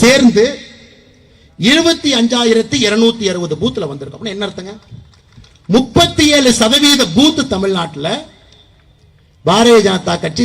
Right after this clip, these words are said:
தேசிய ஜனநாயக கூட்டணி முதலிடம் அல்லது இரண்டாவது இடத்தை பிடித்திருக்கின்றோம். முப்பத்தி ஏழு சதவீத பூத், இது வளர்ச்சி இல்லைங்களா? உங்களுடைய உழைப்பு இல்லையா? முப்பத்தி ஏழு சதவீத பூத்,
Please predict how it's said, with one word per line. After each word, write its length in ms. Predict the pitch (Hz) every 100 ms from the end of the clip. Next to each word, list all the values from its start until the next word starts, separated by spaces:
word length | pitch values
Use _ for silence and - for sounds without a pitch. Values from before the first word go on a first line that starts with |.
| 160
தேசிய 300 | 190 185 196 156
ஜனநாயக 360 | 160 165 156
கூட்டணி 280 | 147 147 180 214 151
முதலிடம் 420 | 180 190 180 208
அல்லது 200 | 165 139 139
இரண்டாவது 320 | 165 165 143
இடத்தை 200 | 127 -
பிடித்திருக்கின்றோம். 640 | 127 123 - 117 110 - - _ _ _ _ -
முப்பத்தி 460 | 175 180 262 262 208
ஏழு 120 | 180 160
சதவீத 360 | 147 165 165 139 131
பூத், 180 | - - 160
இது 80 | 143
வளர்ச்சி 260 | 175 185 165
இல்லைங்களா? 320 | 156 156 - - - - - _ _ _ 156
உங்களுடைய 280 | 175 165 156
உழைப்பு 300 | 202 226 196 165
இல்லையா? 260 | 170 165 - - - - _ _ - _ 196
முப்பத்தி 480 | - - 302 302 262 254
ஏழு 140 | 240 214
சதவீத 400 | 226 269 269 240 160
பூத், 220 | 262 262